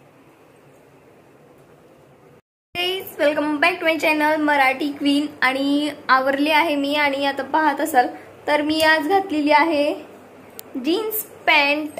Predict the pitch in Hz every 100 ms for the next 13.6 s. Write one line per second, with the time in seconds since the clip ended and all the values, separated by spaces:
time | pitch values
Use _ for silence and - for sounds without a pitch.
0 | - - 254 254 262 269 277 294 - -
1 | 269 254 - - - - - 269 277 277
2 | 254 262 - 330 320 349 427 311 269 277
3 | 349 - 285 277 285 240 277 302 277 285
4 | 285 359 302 302 277 247 277 - - -
5 | - 285 285 277 285 294 262 262 262 294
6 | 285 269 277 262 262 277 254 254 254 262
7 | 277 285 247 269 - - - 294 302 311
8 | - 339 339 349 311 294 302 302 302 302
9 | 294 - 311 311 285 311 320 370 302 233
10 | 254 349 - - 254 277 277 294 294 254
11 | 247 233 233 285 285 269 262 285 240 254
12 | 240 254 - - - - 320 320 320 311
13 | 294 277 311 302 381